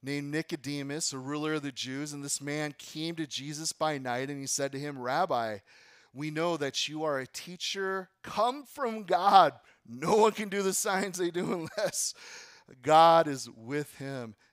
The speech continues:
And catch this in verse three. Jesus answered and said to him, "Most assuredly, I say to you, unless one is born again, he cannot see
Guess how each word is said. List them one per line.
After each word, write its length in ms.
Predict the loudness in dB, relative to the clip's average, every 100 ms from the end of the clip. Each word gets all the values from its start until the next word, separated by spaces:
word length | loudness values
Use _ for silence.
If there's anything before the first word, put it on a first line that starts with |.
| -14
And 320 | -12 -12 -14
catch 400 | -6 -4 -2 -4
this 240 | -4 -4
in 100 | -6
verse 300 | -6 -6 -6
three. 360 | -10 -8 -8 -8 -14 -20 _
Jesus 640 | -10 -6 -6 -2 0 0 -2 _ _ -8
answered 460 | -6 -4 -4 -6
and 160 | -6 -6
said 220 | -2 -2
to 80 | -2
him, 280 | -6 -8 -12 _ _
"Most 220 | -8 -6
assuredly, 560 | -4 -6 -4 -6 -4 -4
I 100 | -2
say 600 | -2 -2 -2 -2 -2 -4 _ _ -10
to 120 | -10
you, 480 | -8 -6 -6 -8 -12 _ _
unless 360 | -10 -6 -6 -6
one 180 | -8 -6
is 160 | -8
born 320 | -10 -8 -6 -6
again, 560 | -8 -10 -8 -8 -10 _ _
he 160 | -14
cannot 560 | -10 -12 -8 -4 -4 -6 _ _
see 520 | -4 -2 -2 -6 -10